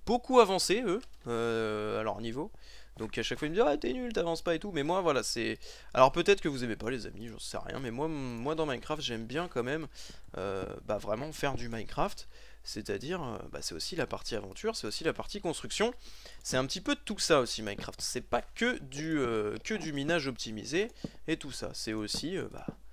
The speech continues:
se faire une petite maison assez sympa, un petit peu chaleureuse, et qu'on puisse, euh, bah, être tranquille quoi dans sa baraque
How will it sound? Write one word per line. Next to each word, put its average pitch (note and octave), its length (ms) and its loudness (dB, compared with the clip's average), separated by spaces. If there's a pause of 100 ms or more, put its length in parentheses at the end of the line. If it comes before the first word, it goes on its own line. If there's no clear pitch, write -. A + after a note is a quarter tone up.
(160)
se - 140 -8
faire G3+ 220 10
une D3+ 160 6
petite A3+ 440 0
maison C#3+ 420 0
assez F3+ 280 4
sympa, F#3+ 500 6
un D#3+ 60 4
petit - 180 -4
peu A3 160 2
chaleureuse, D#3 640 4 (480)
et A#2+ 100 0
qu'on A#2+ 140 -2
puisse, - 320 -2
euh, G#2+ 260 2
bah, - 500 -8 (1500)
être - 160 -4
tranquille C4 420 2
quoi C#3+ 160 8
dans A#2+ 120 0
sa C#3+ 140 6
baraque A#3 420 4